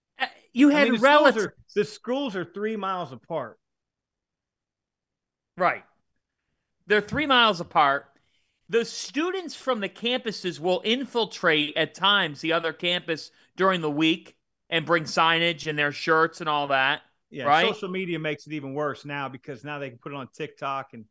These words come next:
Speaker 2: you know, they're, they're, they're trying to one-up each other.
Speaker 1: Man.
Speaker 2: All in fun.
Speaker 1: But, like, because it's one thing to say rivalry, but this is personal. There are some households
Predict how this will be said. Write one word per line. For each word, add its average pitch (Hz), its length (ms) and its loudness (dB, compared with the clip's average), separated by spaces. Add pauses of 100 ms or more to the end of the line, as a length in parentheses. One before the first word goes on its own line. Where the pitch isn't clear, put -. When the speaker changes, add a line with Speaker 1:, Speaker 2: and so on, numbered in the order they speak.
(380)
Speaker 2:
you 131 100 -8
know, 123 160 -4
they're, 123 180 -10
they're, 131 220 -12
they're 131 140 -12
trying 135 400 -10
to 113 180 -12 (580)
one-up 147 480 -6
each 131 200 -14
other. 101 280 -14 (1400)
Speaker 1:
Man. 123 260 -14 (500)
Speaker 2:
All 185 180 -6
in 160 80 -10
fun. 113 360 -16 (920)
Speaker 1:
But, 294 140 2
like, 311 300 2 (920)
because 294 320 0
it's 302 160 -4
one 370 180 2
thing 311 160 -2
to 247 60 0
say 226 220 4
rivalry, 143 720 2 (420)
but 226 240 2
this 320 220 0
is 320 160 0
personal. 202 520 0
There 269 220 4
are 330 120 6
some 226 220 -2
households 196 1080 -2